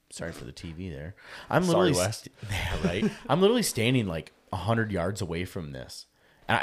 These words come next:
Speaker 1: actually still have the little, uh, the little antler. It got chewed on real bad. Couldn't have been much bigger than three inches. And it was all chewed up, but it was a thicker base than this.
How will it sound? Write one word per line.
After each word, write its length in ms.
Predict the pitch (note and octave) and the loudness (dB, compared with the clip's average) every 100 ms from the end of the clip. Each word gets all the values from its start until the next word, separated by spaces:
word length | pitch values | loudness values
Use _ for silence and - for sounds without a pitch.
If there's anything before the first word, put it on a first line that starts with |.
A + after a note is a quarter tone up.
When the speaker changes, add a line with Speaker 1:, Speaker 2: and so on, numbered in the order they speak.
| C3+ | 6
Speaker 1:
actually 220 | E3 D#3 | 6 4
still 180 | - C#3 | 4 4
have 240 | B2 C3 | 6 6
the 100 | A#2 | 4
little, 200 | A2 A2+ | 4 2
uh, 280 | G#2 - G#2+ | 0 -2 -4
the 120 | - A#2 | -4 -2
little 180 | A#2+ G#2+ | 0 0
antler. 340 | B2+ G2+ F2+ | -2 -4 -4
It 80 | F2 | -4
got 180 | A2 - | -6 -4
chewed 220 | - B2 | -2 0
on 160 | G2+ E2+ | 0 -2
real 140 | E2+ | -6
bad. 340 | E2 D#2+ D#2 E2 - - - _ - _ _ - - - - - _ _ - | -6 -6 -8 -10 -20 -20 -20 _ -20 _ _ -20 -20 -20 -18 -20 _ _ 2
Couldn't 220 | D#3 D3 | 4 6
have 80 | B2+ | 4
been 200 | A#2 G#2+ | 2 2
much 280 | G#2 - G2 | -2 -4 -6
bigger 240 | F#2+ F#2+ | -4 -4
than 340 | F2 D#2+ D2 - _ _ _ _ _ - - - | -4 -8 -12 -16 _ _ _ _ _ -20 -20 -20
three 280 | - G#2+ F#2+ | -12 -8 -6
inches. 460 | F2+ G2+ A2+ - - _ _ _ _ - | -8 -10 -12 -12 -20 _ _ _ _ 0
And 100 | G#2 | 2
it 40 | |
was 120 | F#2 | 2
all 220 | - F#2 | 2 2
chewed 300 | F#2+ - G#2 | 2 2 2
up, 220 | E2+ G2 B2 | 4 2 4
but 100 | B2+ | 4
it 120 | C3 | 6
was 200 | D3 C3+ | 4 4
a 80 | C3 | 2
thicker 340 | - F3 B2 | 4 4 4
base 320 | G2 G2 A2 | 4 2 2
than 120 | C3+ C3 | 2 4
this. 280 | C#3 D3 | 2 0